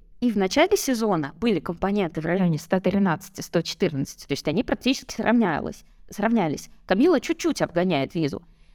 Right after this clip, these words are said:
Но и сейчас, при всех ее ошибках, то есть у нее не было трикселя в короткой программе, у нее была ошибка, и в произвольной программе у нее была ошибка снова. И при всем при этом у, все равно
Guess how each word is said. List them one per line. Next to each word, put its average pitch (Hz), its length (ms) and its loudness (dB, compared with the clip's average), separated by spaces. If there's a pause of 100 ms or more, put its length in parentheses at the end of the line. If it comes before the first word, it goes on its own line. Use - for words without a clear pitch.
Но 269 180 4
и 233 140 -2
сейчас, 285 560 0 (100)
при 208 120 0
всех 294 300 -2
ее 226 200 2
ошибках, 220 520 0
то - 100 -4
есть - 160 -8
у 190 40 0
нее 190 120 0
не 185 140 0
было 151 180 -4
трикселя 277 580 0
в 233 60 -6 (160)
короткой 247 440 2
программе, 214 480 2
у - 40 0
нее 202 200 2
была 190 280 0
ошибка, 196 480 -2 (800)
и 214 200 4
в - 80 -12
произвольной 208 480 0
программе 277 480 2
у 262 40 2
нее 247 320 4
была 233 280 4
ошибка 233 400 -2
снова. 208 400 -2 (840)
И 233 100 2
при 233 140 2
всем 208 220 0
при 208 180 0
этом 220 360 0
у, 208 60 -6
все 190 200 -2
равно 208 460 0